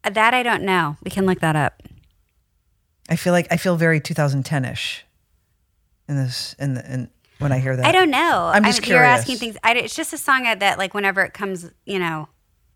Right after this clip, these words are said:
Speaker 1: on my playlist or
Speaker 2: I thought
Speaker 1: like,
Speaker 2: it would be
Speaker 1: turn it
Speaker 2: like
Speaker 1: up.
Speaker 2: Neil Young, like Heart of Gold or something. And you're like, "No, Muse, Starlight."
Speaker 1: Well, it's like a drum song.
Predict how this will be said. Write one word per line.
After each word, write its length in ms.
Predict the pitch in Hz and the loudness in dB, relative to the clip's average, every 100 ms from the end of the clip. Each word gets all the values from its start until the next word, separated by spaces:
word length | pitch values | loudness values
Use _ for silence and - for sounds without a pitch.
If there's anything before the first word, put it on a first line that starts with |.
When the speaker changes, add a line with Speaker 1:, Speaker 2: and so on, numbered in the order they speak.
| - | -4
Speaker 1:
on 100 | 175 | -2
my 100 | 170 | -2
playlist 640 | 151 170 156 156 151 - 151 | -4 -8 -6 -6 -6 -6 -6
or 220 | 139 139 _ _ - | -6 -6 _ _ -8
Speaker 2:
I 40 | 175 | 2
thought 140 | 185 | 4
Speaker 1:
like, 80 | 220 | 6
Speaker 2:
it 40 | |
would 100 | 233 | 4
be 40 | 165 | 4
Speaker 1:
turn 120 | - | 4
it 160 | 202 175 | 6 6
Speaker 2:
like 0 | |
Speaker 1:
up. 180 | 180 175 | 6 6
Speaker 2:
Neil 160 | 170 | 4
Young, 420 | 156 147 143 127 113 | 2 2 0 -2 -6
like 160 | 117 | -10
Heart 220 | - 127 | -6 -4
of 120 | 123 117 | -4 -4
Gold 320 | 117 113 110 | -4 -4 -6
or 80 | 110 | -10
something. 480 | - 113 113 113 - | -12 -12 -12 -14 -14
And 200 | 107 - | -16 -14
you're 140 | 117 | -10
like, 160 | 113 120 | -8 -4
"No, 200 | 214 147 | -2 -2
Muse, 360 | 123 160 117 - | -2 -4 -6 -8
Starlight." 520 | - 127 - 62 - _ _ _ _ _ _ _ _ _ | -6 -6 -6 -10 -14 _ _ _ _ _ _ _ _ _
Speaker 1:
Well, 100 | 294 | -2
it's 80 | 320 | -2
like 120 | 320 | -2
a 100 | 240 - _ | -4 -8 _
drum 320 | - 214 226 226 | -2 0 0 -2
song. 460 | - 156 - - | -6 -6 -6 -14